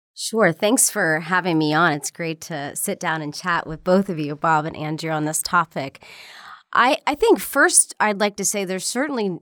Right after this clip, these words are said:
no question that we aren't saving our planet, but also there's no question that this has become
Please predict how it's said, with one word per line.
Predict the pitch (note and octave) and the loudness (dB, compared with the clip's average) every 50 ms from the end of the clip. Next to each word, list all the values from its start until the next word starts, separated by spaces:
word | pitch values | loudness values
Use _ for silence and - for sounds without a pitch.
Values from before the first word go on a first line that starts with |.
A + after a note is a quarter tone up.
| - | -6
no | F3 F3+ F3+ G3+ A3 C4 C4 | -4 0 2 4 4 4 4
question | - A#3+ A3 G#3+ - G#3+ G3 F#3+ | 2 0 0 0 0 -2 -2 -2
that | F3+ D#3 F3 | -2 -2 -2
we | F3 E3+ E3 D#3+ | -2 -4 -4 -4
aren't | - F3+ F3+ - - | -4 -4 -4 -4 -4
saving | - - F#3 E3 F3 E3 D#3+ | -4 -4 -4 -4 -4 -4 -4
our | D#3+ D#3+ | -6 -6
planet, | - - G#3+ B3+ D4 A3 | -6 -4 -2 0 0 0
but | G3+ G3+ G3 | 0 2 2
also | G3+ A#3 - D#4 C#4+ | 2 2 2 -2 -4
there's | A#3+ A3 G3 F3+ | -4 -4 -4 -4
no | G3+ G#3 | -4 -4
question | G3+ - G#3+ G3+ G3 - G3 F#3 | -4 -2 -4 -4 -4 -2 -4 -4
that | E3+ E3 | -4 -4
this | F3 F#3 F3 - | -4 -6 -4 -4
has | F#3+ F#3 D#3+ - | -6 -6 -6 -6
become | F3 E3 - - - F3+ E3+ E3+ E3 E3+ E3 | -8 -10 -10 -10 -6 -4 -4 -2 -2 -4 -6